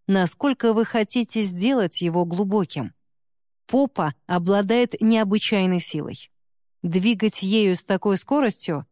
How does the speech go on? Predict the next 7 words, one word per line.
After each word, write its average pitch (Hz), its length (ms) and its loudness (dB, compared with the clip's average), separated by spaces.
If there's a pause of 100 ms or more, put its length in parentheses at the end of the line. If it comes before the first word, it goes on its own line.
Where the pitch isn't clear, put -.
(180)
это 185 180 0
не 202 140 4
просто 247 380 0
сексуально, 196 800 -2 (340)
это 180 220 0
настоящее 190 760 2
преображение. 202 1040 0